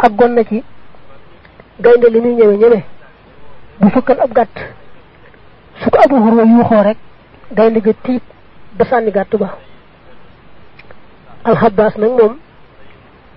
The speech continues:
mooy bàyyi taxu Yonent bi sallallahu alayhi wa alihi wa sallam, ورضي عن العباس، dafa xumboon kàddu lool. Moo tax sax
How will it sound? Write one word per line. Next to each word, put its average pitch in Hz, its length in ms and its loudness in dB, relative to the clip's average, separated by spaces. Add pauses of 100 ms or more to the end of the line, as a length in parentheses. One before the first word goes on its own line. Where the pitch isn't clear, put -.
(120)
mooy 214 340 2
bàyyi 220 320 2
taxu 240 220 -4
Yonent 220 300 2
bi 214 220 -2 (220)
sallallahu 214 580 2 (100)
alayhi 214 320 2
wa 226 180 2
alihi 208 140 0
wa 214 80 2
sallam, 214 340 -2 (1400)
ورضي 208 420 2
عن 208 240 -4
العباس، 190 440 0 (1080)
dafa 180 220 4
xumboon 240 340 0
kàddu 214 340 -4
lool. 330 300 2 (1300)
Moo 202 140 2
tax 226 220 0
sax 247 120 0